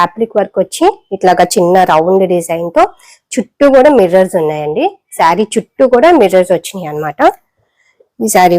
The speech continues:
కూడా ఎంత బాగుందో. ఇదిగోండి,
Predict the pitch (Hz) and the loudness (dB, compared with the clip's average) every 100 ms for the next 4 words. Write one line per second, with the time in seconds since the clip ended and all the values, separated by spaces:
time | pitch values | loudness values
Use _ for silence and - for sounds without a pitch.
0 | 185 175 165 160 180 165 165 160 160 - | 2 2 0 0 0 0 -2 -4 -8 -16
1 | _ _ _ _ _ _ _ _ _ _ | _ _ _ _ _ _ _ _ _ _
2 | _ _ - _ _ _ _ _ _ _ | _ _ -20 _ _ _ _ _ _ _
3 | - - _ _ _ _ _ - - _ | -20 -20 _ _ _ _ _ -20 -20 _
4 | _ _ 185 165 139 - | _ _ -6 -4 -8 -12